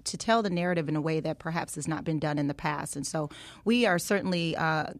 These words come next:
again, as I said before, very grateful to have this opportunity. But what we can do differently than what we've done in befo-, before in the past is how we measure success. And so oftentimes we've measured success by, you know, counting people or,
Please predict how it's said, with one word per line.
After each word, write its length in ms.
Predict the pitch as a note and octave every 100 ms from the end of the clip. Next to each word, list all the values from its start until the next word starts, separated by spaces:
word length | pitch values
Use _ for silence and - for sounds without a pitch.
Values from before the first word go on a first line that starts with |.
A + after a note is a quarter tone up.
| -
again, 360 | E3 D#3+ E3+ E3
as 180 | D#3 D#3
I 40 |
said 200 | D3+ D3+
before, 340 | D3 - F#3
very 200 | D#3 E3+
grateful 360 | D3+ D#3+ D#3+ E3+
to 80 | D3+
have 240 | E3+ D3+
this 220 | D3+ D3+
opportunity. 760 | D3+ - D3+ - C4 A3 E3+ E3 - - -
But 240 | G3 F#3
what 220 | F3 G3 F#3
we 200 | G3+ G3+
can 360 | - B3 D#4
do 280 | G#3 E3+ D#3+
differently 500 | D#3 G3 F#3 D#3+ D#3+
than 160 | D#3+ D#3+
what 120 | D#3
we've 160 | D#3+
done 180 | D3 D#3
in 140 | D3+ D3
befo-, 320 | D3 - - -
before 460 | D3+ - E3 F3
in 140 | E3 D#3
the 80 | D3+
past 420 | G#3+ G3+ D#3+ D#3+
is 140 | D#3
how 240 | D#3+ G3 F#3+
we 260 | F3+ D#3+ -
measure 320 | E3+ E3 D#3
success. 600 | - D#3+ - - - - - - -
And 120 | F3
so 140 | F3+
oftentimes 680 | E3+ G3 A3+ A3+ G#3 F3+ E3
we've 260 | E3+ E3+ D#3+
measured 340 | E3 E3 D#3+
success 400 | - - D#3+ D#3
by, 460 | - D3+ D3+ D3+ D3+ - -
you 80 |
know, 160 | E3+ D#3
counting 540 | E3+ F3+ E3+ F#3 E3
people 560 | D#3 E3+ D#3+ D#3 D3+ D3+
or, 380 | D#3 D#3 D3 D3